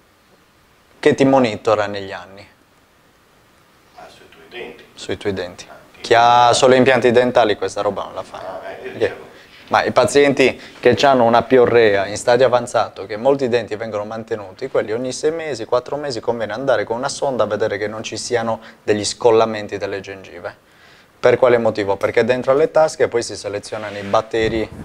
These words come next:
Speaker 1: che non hanno bisogno di ossigeno, che sono quelli cattivi che creano poi i danni. Ehm,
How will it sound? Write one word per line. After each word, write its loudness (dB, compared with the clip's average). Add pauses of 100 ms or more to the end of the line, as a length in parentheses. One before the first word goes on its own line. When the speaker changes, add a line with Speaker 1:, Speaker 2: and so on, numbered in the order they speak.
(500)
Speaker 1:
che -2
non 0
hanno 2
bisogno 0
di -6
ossigeno, 0
che -4
sono -6
quelli -2
cattivi -6
che -8
creano -6
poi -6 (240)
i -8
danni. -2 (2000)
Ehm, 4